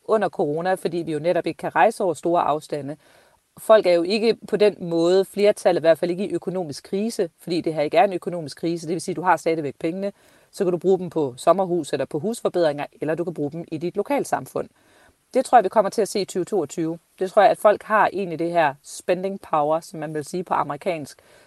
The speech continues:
til at man faktisk gerne vil lægge nogle knaster for at få en, øh, en oplevelse. Så tror jeg også, der vil være flere intimkoncerter,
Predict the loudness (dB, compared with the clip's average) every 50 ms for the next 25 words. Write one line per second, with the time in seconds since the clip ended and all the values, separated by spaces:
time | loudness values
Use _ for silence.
0 | _ _ 0 0 2 2 0 0 2 2 2 2 -2 -4 -2 -2 -2 -2 -4 -4
1 | -2 -2 -4 -4 -6 -12 -12 -12 -8 -8 -8 -8 -4 -6 -8 -6 -2 0 0 0
2 | 0 -2 -4 -2 -2 -2 -2 -4 -8 -10 -10 -8 -8 -8 -10 -10 -10 -12 -8 -2
3 | -2 -2 -2 -2 -6 -6 -6 -8 -8 -10 -12 -12 _ _ _ _ _ _ _ _
4 | _ -20 -2 2 4 4 6 4 2 4 4 2 2 2 0 0 0 0 0 -4
5 | -8 -6 -6 -6 -6 -4 -4 -6 -4 0 0 2 2 4 2 2